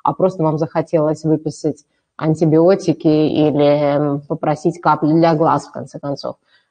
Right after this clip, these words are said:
Ам, здесь врач вам поможет без всяких проблем, и вам не нужно будет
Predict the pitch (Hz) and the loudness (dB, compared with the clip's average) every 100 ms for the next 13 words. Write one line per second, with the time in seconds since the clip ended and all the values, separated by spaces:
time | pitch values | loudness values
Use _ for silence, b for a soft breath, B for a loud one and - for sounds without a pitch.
0 | - 160 156 156 156 156 156 156 156 156 | -8 -2 0 0 0 -2 -2 -2 -2 0
1 | 180 269 262 185 202 196 160 165 156 151 | 2 0 2 2 2 0 0 0 0 0
2 | 156 180 165 147 131 143 - 165 147 - | 2 0 0 -2 -4 -8 -8 -8 -8 -10
3 | - 147 151 175 208 240 247 - 135 143 | -4 0 2 4 4 2 0 -2 -4 -4
4 | 151 151 156 160 151 147 139 143 143 135 | -4 -2 0 -2 -2 -6 -4 -2 -2 -4